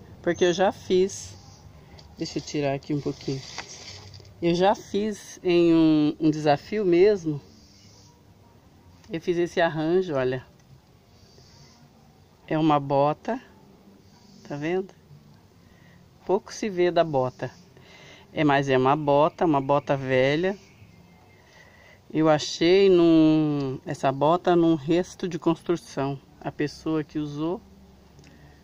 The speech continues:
acho que terminou a construção e jogou a bota fora, tá vendo? Aí num desafio eu fiz esse arranjo.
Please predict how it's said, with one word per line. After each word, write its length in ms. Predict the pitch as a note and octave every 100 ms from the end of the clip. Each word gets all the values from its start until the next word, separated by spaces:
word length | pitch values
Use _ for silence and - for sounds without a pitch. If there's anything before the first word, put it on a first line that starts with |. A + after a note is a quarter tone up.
| _ -
acho 240 | D#3+ -
que 80 | -
terminou 400 | D#3+ D#3+ D#3 D#3
a 60 | D3+
construção 760 | D#3 D#3+ - F3+ - - F3
e 80 | F#3+
jogou 360 | G3 G3 F#3 F#3
a 40 |
bota 320 | F3 F3 F3+
fora, 440 | - - C3+ C3 - _ -
tá 120 | - D3
vendo? 320 | F3+ F3+ - - - - - - - - - - - - - - - - - - - - - - - -
Aí 280 | D#3 F3
num 160 | G3+ G#3+
desafio 600 | G3 F#3+ F#3 - - F#3+
eu 100 | G3
fiz 240 | - G3 F#3
esse 200 | F#3 F#3
arranjo. 560 | E3 E3+ E3 F#3+ G#3